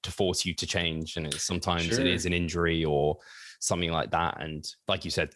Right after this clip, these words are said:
Speaker 1: there is really good information. But yeah, you need a combination of all these things, right? You can't have all the volume. You're gonna get nowhere if you have n-, the other parts not there. You need the right kind of a, amount of each. Uh, I guess out of interest,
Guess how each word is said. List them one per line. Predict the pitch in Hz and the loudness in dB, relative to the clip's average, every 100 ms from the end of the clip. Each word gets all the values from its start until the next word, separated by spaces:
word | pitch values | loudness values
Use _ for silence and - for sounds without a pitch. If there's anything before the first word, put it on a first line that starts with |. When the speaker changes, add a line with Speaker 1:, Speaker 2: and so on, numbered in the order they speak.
| - | 0
Speaker 1:
there | 85 87 | 2 2
is | 85 - | 0 -4
really | 104 104 107 95 | 0 4 4 4
good | 87 | 4
information. | 85 82 90 92 90 - 82 80 - - - _ | 0 0 0 0 0 -2 -4 -8 -12 -20 -20 _
But | 101 | 2
yeah, | 95 | 2
you | 90 | 2
need | 107 101 | 2 2
a | |
combination | - 92 98 95 - | 2 2 2 2 0
of | 85 | 0
all | 90 | 2
these | 85 85 | 2 2
things, | - 87 | 2 0
right? | 82 76 | 0 0
You | 85 | 0
can't | 95 82 | -2 0
have | 87 82 - - | 0 -2 -6 2
all | 107 | 4
the | 95 | 4
volume. | 85 87 87 85 85 - | 4 4 4 2 0 -2
You're | 90 | -2
gonna | 85 85 | 0 0
get | 80 90 | 0 2
nowhere | 87 85 85 80 | 2 4 4 2
if | 80 90 | 0 0
you | |
have | 78 87 | 0 0
n-, | 80 - | -4 -2
the | 92 | 0
other | 85 82 | 0 0
parts | - 82 - 95 | 2 0 0 -2
not | 78 | 0
there. | 90 82 | 2 2
You | 85 | 2
need | 90 82 - - | 2 0 -4 -4
the | |
right | 87 85 76 - | 2 2 0 -4
kind | - 82 | -4 -2
of | 80 | -4
a, | 78 - - - | -6 -10 -8 -2
amount | 90 85 85 | 0 0 -2
of | 85 | -4
each. | 82 80 - - - - - - _ | -4 -8 -14 -16 -16 -20 -20 -20 _
Uh, | 85 82 78 | -2 -2 0
I | 98 | -2
guess | 107 117 - | 0 0 0
out | 104 95 | 2 2
of | 92 | 4
interest, | 120 123 85 80 - - | 4 4 2 2 0 -2